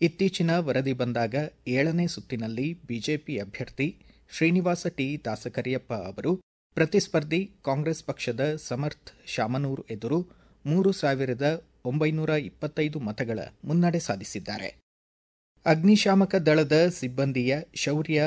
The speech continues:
ಬದ್ಧತೆ ಮತ್ತು ತ್ಯಾಗಗಳನ್ನು ಗೌರವಿಸುವ ದಿನವಿಂದು.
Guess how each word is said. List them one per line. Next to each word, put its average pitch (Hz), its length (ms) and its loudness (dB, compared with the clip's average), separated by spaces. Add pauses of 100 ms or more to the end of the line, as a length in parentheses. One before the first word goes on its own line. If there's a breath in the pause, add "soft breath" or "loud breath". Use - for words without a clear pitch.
(160)
ಬದ್ಧತೆ 131 680 -4
ಮತ್ತು 117 240 -10
ತ್ಯಾಗಗಳನ್ನು 127 880 -2 (140)
ಗೌರವಿಸುವ 127 600 -4 (220)
ದಿನವಿಂದು. 113 520 0